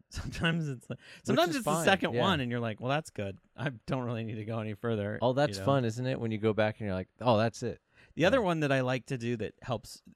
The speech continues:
Speaker 1: it, it's weird reframing things, like, tricking my own subconscious, but is I like to, um, I try to think of what the worst idea is.
Speaker 2: Oh,
Speaker 1: What's
Speaker 2: yeah.
Speaker 1: the thing I would, 'cause,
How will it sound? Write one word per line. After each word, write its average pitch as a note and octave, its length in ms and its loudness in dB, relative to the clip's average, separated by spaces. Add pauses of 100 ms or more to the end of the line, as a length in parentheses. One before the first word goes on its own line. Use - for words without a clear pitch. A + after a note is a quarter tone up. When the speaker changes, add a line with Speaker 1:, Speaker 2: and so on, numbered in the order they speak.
Speaker 1:
it, C#3 140 -6 (100)
it's - 300 -10
weird A3+ 360 -2
reframing A#2+ 600 -2
things, G#2+ 320 -6
like, F#2 160 -10
tricking A#2 360 -8
my F#2+ 140 -4
own G2+ 260 -8
subconscious, F#2 640 -8
but - 180 -8
is F2 160 -12
I G2 120 -10
like G2 260 -10
to, E2+ 520 -8
um, C2 340 -14 (840)
I B2 120 -2
try C3 200 0
to C3 80 0
think C3+ 200 -6
of B2 100 -6
what G#2 220 -8
the C3 80 -4
worst G#2 520 -8
idea G1+ 360 -16 (240)
is. - 220 -20 (200)
Speaker 2:
Oh, G#2+ 220 2
Speaker 1:
What's E3+ 160 6
Speaker 2:
yeah. F#3+ 120 2
Speaker 1:
the G3 100 -2
thing E3+ 300 -2
I D3+ 60 0
would, B2 160 -6
'cause, E3+ 240 -2